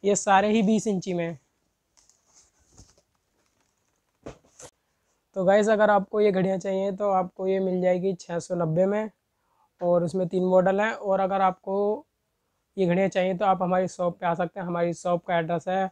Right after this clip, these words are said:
न्यू लाजपत राय मार्केट, चांदनी चौक, <clears throat> शॉप नंबर थ्री वन नाइन।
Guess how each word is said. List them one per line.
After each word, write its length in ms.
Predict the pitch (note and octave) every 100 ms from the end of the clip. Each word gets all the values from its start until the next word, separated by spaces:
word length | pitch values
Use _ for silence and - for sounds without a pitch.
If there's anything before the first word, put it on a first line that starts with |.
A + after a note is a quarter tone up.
| _ _ _ _ F#3
न्यू 160 | G3
लाजपत 420 | F#3+ F#3 - F3+
राय 120 | F3+ F3
मार्केट, 460 | E3+ E3+ E3+ G3
चांदनी 400 | - F3+ E3 E3+ D3+
चौक, 340 | F#3 G3+ G3+ _ _ _ _ _ -
<clears throat> 260 | - D#3+ _
शॉप 340 | - G#3 G3+ G3
नंबर 260 | F#3+ G3
थ्री 220 | F#3+ G#3 A3
वन 140 | F#3
नाइन। 280 | E3+ E3